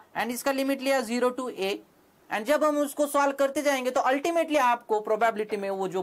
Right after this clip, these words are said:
पाई जो है वो पाई आ जाएगा, है ना? तो अगर आपने ऐसे सॉल्व किया तो भी आपको आंसर यही आएगा, but just मैंने यहाँ पे एक ट्रिक बताया, तो इस ट्रिक को आप यूज़ करो, आपका आंसर जो है आपको मिल जाएगा।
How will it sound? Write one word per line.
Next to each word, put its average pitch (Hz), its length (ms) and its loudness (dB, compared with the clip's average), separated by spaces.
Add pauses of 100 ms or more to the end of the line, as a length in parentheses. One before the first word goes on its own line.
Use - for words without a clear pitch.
(140)
पाई 247 220 0
जो 208 120 -8
है 185 80 0
वो 214 180 0
पाई 202 220 2
आ 175 180 2
जाएगा, 123 360 -6 (1120)
है 214 60 0
ना? 277 180 0 (340)
तो 269 240 4 (220)
अगर 226 220 2
आपने 262 360 2
ऐसे 233 380 0
सॉल्व 285 240 2
किया 277 120 2
तो 269 200 0
भी 277 80 2
आपको 240 260 0
आंसर 208 280 -4
यही 247 300 0
आएगा, 220 380 2
but 226 200 -2
just 262 180 0
मैंने 226 200 -6
यहाँ 202 120 0
पे 190 100 -4
एक 185 140 -4
ट्रिक 254 200 -4
बताया, 190 340 0 (160)
तो 170 100 -4
इस 247 220 -6
ट्रिक 233 220 -6
को 226 60 2
आप 202 180 2
यूज़ 269 200 -6
करो, 208 260 -2 (100)
आपका 180 280 0
आंसर 160 260 -2
जो 143 120 -4
है 175 60 0
आपको 160 260 -6
मिल 135 200 -8
जाएगा। 107 260 -14